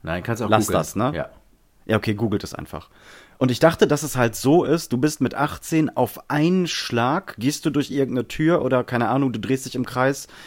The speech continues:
Speaker 2: Stern und auf einmal, boom, hast du einen Anzug an und einen Aktenkoffer in der Hand und ja, klar, natürlich, Politik, ich wähle dies und das und ja, natürlich, mein Auto, mein,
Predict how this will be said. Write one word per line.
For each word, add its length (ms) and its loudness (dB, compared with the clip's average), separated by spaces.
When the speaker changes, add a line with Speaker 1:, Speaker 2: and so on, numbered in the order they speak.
Speaker 2:
Stern 320 4
und 100 4
auf 60 0
einmal, 160 6
boom, 300 2
hast 180 -6
du 40 4
einen 100 2
Anzug 360 -4
an 140 0
und 160 -8
einen 80 -2
Aktenkoffer 480 -4
in 80 -2
der 80 0
Hand 200 -2
und 140 -8
ja, 200 2
klar, 200 0
natürlich, 360 -2
Politik, 420 -4
ich 260 -8
wähle 220 0
dies 220 -6
und 100 -4
das 220 -2
und 200 -2
ja, 120 2
natürlich, 280 -2
mein 120 0
Auto, 300 0
mein, 500 -2